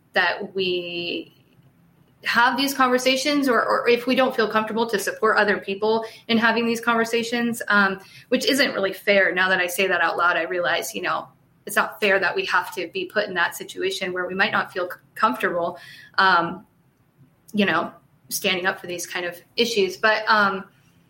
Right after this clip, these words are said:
but yeah, I mean, Becky was right about it, it, the, these women aren't, aren't featured on, in paranormal conventions because they're not on T V,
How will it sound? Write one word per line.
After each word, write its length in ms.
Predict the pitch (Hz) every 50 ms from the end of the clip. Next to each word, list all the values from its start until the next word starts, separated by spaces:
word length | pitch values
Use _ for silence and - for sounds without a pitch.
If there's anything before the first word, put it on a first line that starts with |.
| _ _ -
but 80 | 262 277
yeah, 160 | 269 254 185
I 80 | - 214
mean, 240 | 220 220 220 214 208
Becky 320 | 226 233 226 226 226 208
was 160 | 202 202 196
right 220 | 208 202 196 190 180
about 360 | 180 170 175 180 180 - -
it, 40 | 190
it, 360 | 196 - - - 143 - - _ _ _ _ _
the, 640 | - 208 190 208 214 214 208 208 202 202 202 - - - _ _ _ _ _ -
these 260 | 208 220 220 202 -
women 260 | 208 226 226 220 202
aren't, 340 | 196 196 196 190 - - -
aren't 180 | 208 196 190 185
featured 380 | - 208 202 202 - 196 190
on, 320 | 190 185 185 190 190 - - _ -
in 300 | - 202 190 196 190 190
paranormal 400 | - 196 196 190 185 185 185 185
conventions 420 | - 180 185 208 202 180 180 180
because 280 | - 170 - 190 180 180
they're 100 | 185 180
not 160 | 180 180 -
on 120 | 175 170
T 140 | 170 - 185
V, 220 | 185 190 175 165